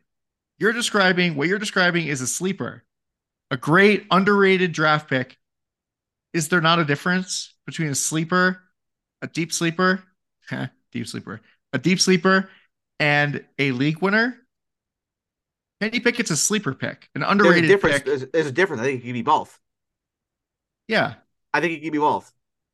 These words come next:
Speaker 1: Well, he could be a sleeper. I don't think he's a league winner at the moment.
Speaker 2: And I do think he's a league winner.
Speaker 1: Okay.
Speaker 2: I think he is, I do think he is a potential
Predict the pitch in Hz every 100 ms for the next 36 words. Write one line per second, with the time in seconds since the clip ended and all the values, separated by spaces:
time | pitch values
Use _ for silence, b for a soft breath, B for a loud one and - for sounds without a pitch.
0 | _ _ 214 214 220 185 - 190 196 175
1 | 165 - 170 220 185 165 156 196 202 135
2 | 113 107 _ _ _ _ - - 135 190
3 | 139 151 - _ _ 139 143 180 190 156
4 | 123 117 110 101 95 92 _ _ _ _
5 | _ _ _ - 160 175 185 - 170 143
6 | 156 175 185 180 175 160 151 131 139 -
7 | - 214 202 220 208